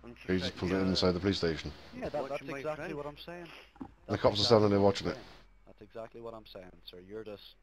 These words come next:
Speaker 3: I don't know, I think you're just fairly rather upset. I'm not sure why, but... I think you need to calm down, sir,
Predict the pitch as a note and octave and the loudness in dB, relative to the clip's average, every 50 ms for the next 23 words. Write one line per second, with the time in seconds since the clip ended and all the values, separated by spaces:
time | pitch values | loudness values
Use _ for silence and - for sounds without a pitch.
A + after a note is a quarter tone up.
0 | _ _ - G#2+ G#2+ - - - F3 F3 F#3+ F#3+ E3 - - - A2+ G#2 - G#2+ | _ _ -12 -10 -8 -6 -6 -6 -6 -6 -8 -8 -10 -12 -18 -20 -20 -20 -18 -18
1 | F#2+ G2 - _ - G#2 F#2+ F#2 G2 G2 F#2+ F#2+ G2 G2 F#2+ F#2 F#2+ F#2 - - | -18 -18 -18 _ -14 -14 -12 -12 -12 -14 -14 -12 -12 -12 -12 -12 -14 -16 -18 -20
2 | - - F2+ F2+ - G2+ G#2 G#2 G2 - - G2+ F#2 F2+ F#2 F#2 F#2 G2 G2+ - | -20 -18 -18 -18 -18 -18 -18 -20 -20 -18 -18 -18 -16 -16 -16 -16 -16 -18 -18 -18
3 | - F2+ D#2+ _ _ _ _ _ _ _ _ _ _ - G#2 A2 G#2+ G#2+ G#2+ G#2+ | -18 -18 -20 _ _ _ _ _ _ _ _ _ _ -20 -20 -20 -18 -16 -16 -16
4 | F2+ G#2 - - - F#2+ F#2 F#2 F2+ F2 F2 F2 F2 F2+ F2 _ G2 | -14 -14 -14 -14 -14 -14 -16 -18 -20 -20 -20 -20 -20 -20 _ _ -20